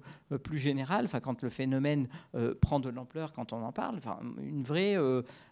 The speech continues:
euh, enfin, ça donne une, une, une légitimité à dire finalement qu'on est, euh, qu'on est en situation, euh, de difficulté. C'est quelque chose qu'on aura. Pour l'instant, c'est, c'est, c'est, mais parce qu'on est encore dedans, moi, c'est quelque chose que j'ai pas trop vu,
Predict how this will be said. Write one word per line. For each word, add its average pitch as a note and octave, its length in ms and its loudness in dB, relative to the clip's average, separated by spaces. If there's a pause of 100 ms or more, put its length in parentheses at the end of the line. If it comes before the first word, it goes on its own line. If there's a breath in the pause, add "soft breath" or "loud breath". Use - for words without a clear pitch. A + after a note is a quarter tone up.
euh, B2 480 -2
enfin, - 160 -8
ça D3 160 -2
donne F#3+ 180 2
une, F#3 280 2
une, D#3+ 400 2
une D3+ 400 0
légitimité D3+ 600 0
à - 120 -2
dire F#3 500 -6
finalement C#3 480 -4
qu'on B2 320 -4
est, D3 200 -2
euh, A2 280 -2 (240 loud breath)
qu'on C3 180 0
est D3 80 2
en D3 100 0
situation, C#3 800 -4
euh, A2+ 580 -6
de B2+ 140 -6
difficulté. C#3 600 -4
C'est D3+ 140 -4
quelque D#3+ 260 -2
chose A#3 180 -4
qu'on C#3+ 200 -4
aura. B2+ 180 0 (300 loud breath)
Pour F3 140 4
l'instant, G#3 500 4 (160 loud breath)
c'est, - 260 -2
c'est, D3 260 0
c'est, C#3+ 300 -2
mais D3+ 120 -2
parce B2+ 200 -6
qu'on C#3 160 -6
est C3+ 40 -2
encore C#3+ 260 -4
dedans, F#3+ 160 0
moi, E3+ 120 0
c'est C#3 140 -6
quelque B2+ 240 -6
chose D#3+ 220 -10
que C3+ 100 -6
j'ai A2 140 -4
pas G#2+ 100 -8
trop - 320 -4
vu, C#3+ 380 -2